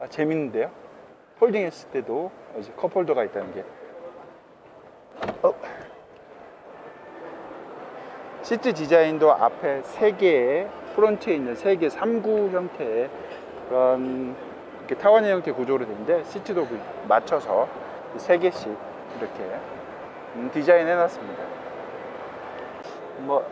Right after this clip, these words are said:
시트의 온도 조절 장치는 시트 옆에 그대로 있는 형태로 돼 있고요. 직물을 썼고 좀, 어, 어떤 디자인이, 어, 시트로잉답게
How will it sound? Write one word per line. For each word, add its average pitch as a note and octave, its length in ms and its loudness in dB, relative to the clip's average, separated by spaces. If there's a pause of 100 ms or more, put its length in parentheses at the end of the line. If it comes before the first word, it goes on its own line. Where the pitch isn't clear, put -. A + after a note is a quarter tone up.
(120)
시트의 - 540 2
온도 C#3 360 6
조절 D#3+ 240 2
장치는 C3 680 -2
시트 - 260 -4
옆에 C3 380 4
그대로 B2+ 300 0
있는 A2 400 -4 (580)
형태로 C#3 400 -2
돼 G#2 120 -6
있고요. - 400 -2 (800)
직물을 C#3 1080 -4
썼고 A#2 600 -10 (1400)
좀, A2 480 -8 (1300)
어, G#2+ 340 -2 (800)
어떤 B2+ 540 0 (1500)
디자인이, C#3+ 640 -2 (280)
어, G#2+ 200 2
시트로잉답게 D3+ 880 2